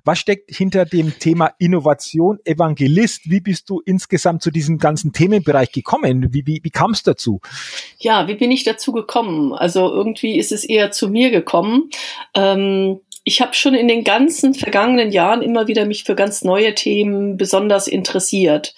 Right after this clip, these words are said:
Speaker 2: Und, äh, zweitausendneun hatte ich dann die Gelegenheit und durfte mich, äh, dem Thema Innovation auch offiziell nähern.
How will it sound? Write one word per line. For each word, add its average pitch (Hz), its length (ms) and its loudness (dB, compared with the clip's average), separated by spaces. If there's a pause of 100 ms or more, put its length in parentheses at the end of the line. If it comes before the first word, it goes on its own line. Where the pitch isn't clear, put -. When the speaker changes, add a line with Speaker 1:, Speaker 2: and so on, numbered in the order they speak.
(480)
Speaker 2:
Und, 185 640 2
äh, 175 360 2
zweitausendneun 214 880 0
hatte 214 160 0
ich - 80 -6
dann 214 120 0
die 208 120 -4
Gelegenheit 240 680 2
und 190 200 -4
durfte 214 400 0
mich, - 560 -6 (240)
äh, 202 140 0
dem 202 180 -2
Thema 226 240 0
Innovation 214 720 2
auch 220 160 -2
offiziell 226 540 -2
nähern. 247 320 2